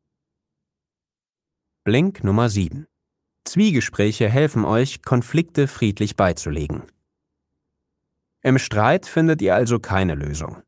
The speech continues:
Aber wo denn dann? Ganz einfach, in einem vernünftigen, sachlichen Gespräch unter Erwachsenen. Es gibt eine Technik, die euch als Paar dabei unterstützt, Konflikte beizulegen, ohne dass die Emotionen und damit eure jeweiligen Modi das Ruder übernehmen.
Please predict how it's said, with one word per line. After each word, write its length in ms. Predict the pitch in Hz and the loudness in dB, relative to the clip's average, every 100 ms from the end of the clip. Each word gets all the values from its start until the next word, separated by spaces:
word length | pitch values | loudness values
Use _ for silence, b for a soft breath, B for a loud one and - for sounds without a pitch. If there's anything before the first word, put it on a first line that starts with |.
| _ _ _ - | _ _ _ -4
Aber 300 | 123 123 107 | 2 2 2
wo 140 | 139 | 0
denn 240 | 139 101 | 0 0
dann? 300 | 95 107 82 _ _ _ _ _ | 0 -4 -6 _ _ _ _ _
Ganz 240 | - 190 - | 0 0 2
einfach, 480 | 92 - - - - b b b - | -2 -2 -6 -12 -18 b b b 0
in 100 | 143 | 2
einem 180 | 156 | 2
vernünftigen, 760 | 151 143 147 190 - 143 139 135 | 4 4 4 2 0 0 2 2
sachlichen 520 | 104 101 - 90 98 | 2 0 -2 -4 -2
Gespräch 640 | 92 - 95 101 104 - | -4 -4 -2 0 -2 -6
unter 160 | 95 101 | -6 -2
Erwachsenen. 720 | 90 95 85 - - 139 - - _ _ _ _ _ - | 0 0 -2 -4 -8 -8 -14 -20 _ _ _ _ _ -2
Es 160 | 131 | -2
gibt 220 | - 220 120 | 0 0 2
eine 160 | 139 | 2
Technik, 540 | 127 123 131 170 170 - | 2 0 2 -2 -2 0
die 120 | 127 | 0
euch 140 | 123 | 0
als 180 | 104 - | -2 -4
Paar 280 | - 113 139 | -2 2 2
dabei 280 | 123 98 92 | 2 0 -2
unterstützt, 720 | - 78 - 120 - - - | -4 -6 -4 -4 -4 -12 -8
Konflikte 540 | - 107 113 104 - | -4 -2 0 -2 -4
beizulegen, 680 | - 82 - 82 85 95 90 b b b | -6 -8 -6 -4 0 0 -2 b b b
ohne 300 | - 170 135 | 4 4 4
dass 180 | 98 90 | 2 -2
die 160 | - - | -4 -2
Emotionen 720 | 95 85 - 104 127 156 156 | -2 -2 0 2 4 2 0
und 420 | - 110 98 - | 0 -2 -2 -2
damit 380 | 92 107 101 - | 2 2 2 -2
eure 240 | 90 90 | -2 -2
jeweiligen 600 | 90 90 98 92 80 82 | -2 0 0 0 0 -2
Modi 400 | 87 95 98 87 | 0 0 0 -2
das 280 | 95 87 - | -2 -6 -2
Ruder 260 | 110 107 69 | 0 0 -2
übernehmen. 580 | 64 78 80 73 - | -4 -6 -6 -8 -12